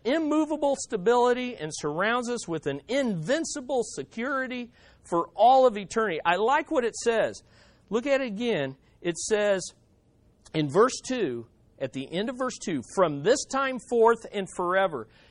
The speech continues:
You see, you can have that kind of stability even under the scepter of wickedness. And it will continue and get you until the day that the scepter of righteousness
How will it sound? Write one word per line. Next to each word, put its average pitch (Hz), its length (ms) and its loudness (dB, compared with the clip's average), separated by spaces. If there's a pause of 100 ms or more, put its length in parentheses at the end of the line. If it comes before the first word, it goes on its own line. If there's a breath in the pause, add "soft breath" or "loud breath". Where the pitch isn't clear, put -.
(120)
You 180 120 -6
see, 226 320 -4
you 208 400 -2
can 302 180 -8
have 160 540 -6
that 226 240 -2
kind 233 220 -4
of 196 60 -10
stability 156 800 -4 (300)
even 277 400 0
under 226 360 -2
the 170 100 -6
scepter 214 600 -2
of 156 140 0
wickedness. 147 720 -4 (1040 soft breath)
And 156 140 -4
it 196 160 -2
will 190 160 4
continue 147 1000 -6 (380 soft breath)
and 135 360 -4
get 294 320 -4
you 107 340 -10 (540 soft breath)
until 143 320 -4
the 127 160 -6
day 196 380 -4
that 143 240 -10
the 113 80 -14
scepter 170 600 -6
of 113 120 -6
righteousness 117 1000 -10